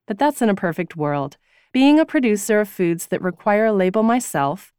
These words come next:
I know how onerous and expensive it can be to expand the standard label to include more information. Maybe in ten to fifteen years, we'll have living labels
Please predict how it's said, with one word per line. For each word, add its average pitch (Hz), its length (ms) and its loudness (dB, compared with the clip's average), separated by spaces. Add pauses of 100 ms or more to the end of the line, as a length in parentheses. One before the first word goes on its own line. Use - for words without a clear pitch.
I 233 80 2
know 285 240 4
how 269 260 0
onerous 180 560 0
and 185 140 0
expensive 170 560 -4
it - 80 -8
can 160 160 -4
be - 300 -8
to - 180 -6
expand 208 460 0
the 233 120 -6
standard 185 460 -2
label 165 380 0
to - 120 -6
include 165 400 -2
more 156 180 0
information. 147 760 -6 (340)
Maybe 320 240 2
in 359 140 4
ten 269 180 4
to 269 60 0
fifteen 240 480 0
years, 170 360 0
we'll 202 140 0
have 190 220 0
living 226 440 0
labels - 480 -4